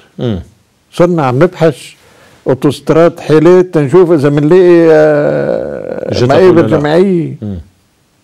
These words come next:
Speaker 2: رجعنا لهونيك. مثلا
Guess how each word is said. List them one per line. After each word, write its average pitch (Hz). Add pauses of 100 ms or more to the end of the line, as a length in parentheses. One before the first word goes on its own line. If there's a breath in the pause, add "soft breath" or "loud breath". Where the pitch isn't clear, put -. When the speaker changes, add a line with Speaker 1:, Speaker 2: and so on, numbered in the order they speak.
(380)
Speaker 2:
رجعنا 190
لهونيك. 175 (1700 soft breath)
مثلا 135